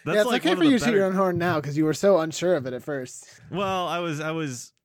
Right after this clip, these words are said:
Speaker 1: unsure of Carnival, but yeah.
Speaker 2: Oh, that's right.
Speaker 1: Yeah.
Speaker 2: But then we got there.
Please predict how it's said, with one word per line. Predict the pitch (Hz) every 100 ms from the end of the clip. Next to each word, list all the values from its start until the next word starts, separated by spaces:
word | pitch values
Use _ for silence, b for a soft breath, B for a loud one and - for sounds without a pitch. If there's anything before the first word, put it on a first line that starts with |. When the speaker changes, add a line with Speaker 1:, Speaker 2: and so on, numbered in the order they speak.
| _ _ -
Speaker 1:
unsure | 135 147 - 147
of | 113 -
Carnival, | - 123 120 101 90 - 104 101 85 80 78 _ _ _ _
but | 101 90
yeah. | 175
Speaker 2:
Oh, | 165
that's | 156 160
right. | 127 104 - _ -
Speaker 1:
Yeah. | - - -
Speaker 2:
But | -
then | 156
we | 135
got | 123 107
there. | - 127